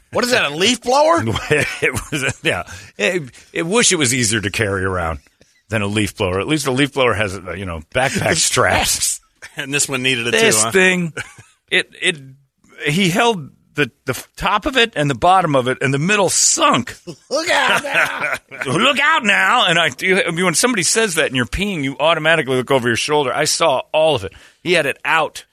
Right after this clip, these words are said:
Speaker 1: You jumped like the mouse on the couch.
Speaker 2: Oh, <laughs> oh my God. It was huge. It's to
Speaker 1: Where's
Speaker 2: this
Speaker 1: the
Speaker 2: day,
Speaker 1: broom?
Speaker 2: like, my brain, my
Speaker 3: <laughs>
Speaker 2: brain has expanded it to,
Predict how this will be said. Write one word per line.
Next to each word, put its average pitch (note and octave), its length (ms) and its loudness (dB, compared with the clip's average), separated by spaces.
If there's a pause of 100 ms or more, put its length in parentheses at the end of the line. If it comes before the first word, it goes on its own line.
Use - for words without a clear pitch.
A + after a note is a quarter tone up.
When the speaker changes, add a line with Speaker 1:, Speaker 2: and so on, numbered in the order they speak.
(140)
Speaker 1:
You E3 120 -4
jumped E3+ 400 -4
like E3 160 -4
the D3+ 80 -4
mouse D#3 420 0
on D3+ 80 -4
the C#3 80 -6
couch. D3 300 0
Speaker 2:
Oh, F3+ 240 4 (560)
<laughs> - 40 2
oh G#3+ 220 2
my B2+ 140 0
God. A2+ 320 -2
It F3+ 120 2
was F3+ 140 0
huge. B3+ 960 -2 (1000)
It's G3 320 0
to A3 100 0
Speaker 1:
Where's F4 220 4
Speaker 2:
this G#4+ 120 0
Speaker 1:
the - 60 0
Speaker 2:
day, - 20 2
Speaker 1:
broom? F#4+ 540 2
Speaker 2:
like, E3+ 140 4
my E3+ 160 2
brain, F3+ 300 4
my E3 200 2
Speaker 3:
<laughs> - 0 -
Speaker 2:
brain A#3 240 4
has E3+ 160 2
expanded D3 520 0
it A2+ 160 -2
to, F#2+ 200 -4